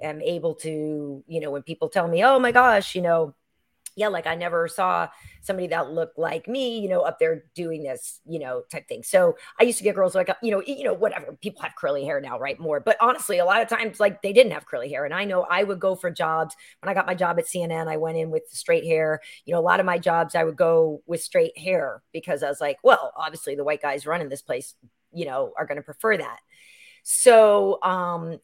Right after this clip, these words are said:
I remember actually when I <laughs> went and, like, worked for the O C and I was like, I showed up with straight hair and then,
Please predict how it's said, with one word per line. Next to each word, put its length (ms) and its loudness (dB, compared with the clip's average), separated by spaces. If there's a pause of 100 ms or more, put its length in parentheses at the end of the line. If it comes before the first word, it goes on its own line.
I 140 4
remember 720 4
actually 600 -4
when 220 -2
I 100 -2
<laughs> 320 -8
went 160 -2
and, 140 -8
like, 240 0
worked 200 -2
for 60 -16
the 160 -2
O 60 0
C 240 -6
and 100 0
I 80 0
was 80 0
like, 240 -2
I 60 -6
showed 180 2
up 80 4
with 100 -6
straight 240 -4
hair 220 4
and 140 0
then, 140 -6